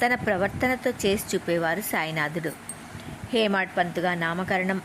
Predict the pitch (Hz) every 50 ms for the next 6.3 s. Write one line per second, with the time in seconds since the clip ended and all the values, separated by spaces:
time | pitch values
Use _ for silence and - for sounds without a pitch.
0 | - - - 175 170 175 180 190 202 214 - - 190 185 214 226 208 190 175 175
1 | 180 165 165 185 190 190 185 208 190 190 185 - 226 208 - - - - - -
2 | 170 165 165 170 180 170 180 185 175 170 170 175 175 170 185 185 - 175 151 170
3 | - - 185 185 175 175 170 185 233 453 - - - - - - - - - -
4 | - - - - - - - - - - - 202 202 220 233 254 269 262 254 254
5 | 262 254 254 254 254 226 208 180 190 196 196 202 208 220 214 180 190 175 165 175
6 | 175 165 - 180 170